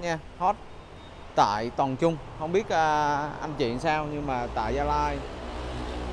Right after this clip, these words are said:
cái, à, form dáng này, cái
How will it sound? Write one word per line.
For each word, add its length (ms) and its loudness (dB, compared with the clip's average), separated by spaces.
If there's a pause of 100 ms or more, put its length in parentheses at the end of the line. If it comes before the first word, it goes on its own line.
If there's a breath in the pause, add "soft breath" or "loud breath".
(480)
cái, 220 8
à, 420 6 (220)
form 260 8
dáng 260 2
này, 240 0 (180)
cái 180 -2